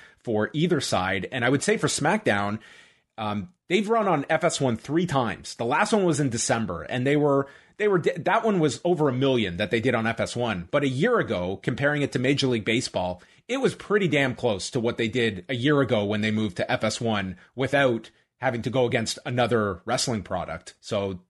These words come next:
it was a fairly even comparison year to year going against Major League Baseball in the month of October.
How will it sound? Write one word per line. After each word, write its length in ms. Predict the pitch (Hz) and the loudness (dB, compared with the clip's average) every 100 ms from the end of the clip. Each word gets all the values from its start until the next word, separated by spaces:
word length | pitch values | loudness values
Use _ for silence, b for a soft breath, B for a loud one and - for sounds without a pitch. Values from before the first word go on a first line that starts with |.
| _ _ - | _ _ -6
it 160 | 135 | -2
was 160 | 123 117 | 0 2
a 80 | 123 | 0
fairly 500 | - 165 165 156 131 | 0 2 4 4 2
even 460 | 117 151 147 127 | 2 2 2 2
comparison 760 | 110 98 110 117 113 101 95 90 b b | -2 -2 2 2 0 -6 -6 -10 b b
year 180 | 131 131 | -2 0
to 80 | 117 | 2
year 400 | 107 131 101 90 | 2 2 2 0
going 320 | 127 113 107 | 0 0 0
against 480 | 104 101 90 - 113 | -2 -2 -6 -10 -6
Major 240 | 113 123 | -4 -2
League 160 | 110 95 | -2 0
Baseball 640 | 104 - 107 98 98 - | -2 0 2 4 2 -2
in 240 | 123 104 | -4 -2
the 80 | 101 | 0
month 240 | 101 95 90 | 0 -2 -4
of 80 | |
October. 440 | - - - - | -8 -4 -4 -6